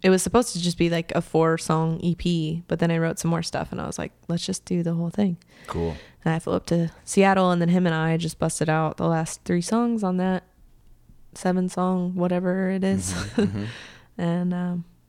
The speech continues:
Speaker 1: yeah, I think, I don't know, he's just amazing to work with. I think we complement each other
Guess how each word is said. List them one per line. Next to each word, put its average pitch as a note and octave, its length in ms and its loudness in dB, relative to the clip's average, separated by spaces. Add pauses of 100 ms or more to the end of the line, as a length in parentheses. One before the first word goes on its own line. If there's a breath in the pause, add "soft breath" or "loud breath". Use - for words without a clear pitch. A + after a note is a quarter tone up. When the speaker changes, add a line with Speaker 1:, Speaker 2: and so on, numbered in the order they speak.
(240)
Speaker 1:
yeah, D4+ 240 0 (240)
I F3 120 2
think, F#3 320 -2 (100)
I E3 120 0
don't F#3 120 2
know, F3+ 140 2
he's F3+ 340 2
just F#3 240 -2
amazing E3 460 0 (100)
to - 80 -2
work E3+ 220 2
with. E3+ 160 0
I E3 80 2
think D#3+ 240 -2
we E3 280 0 (400 loud breath)
complement F3+ 540 2 (160)
each F3+ 220 0
other E3+ 400 0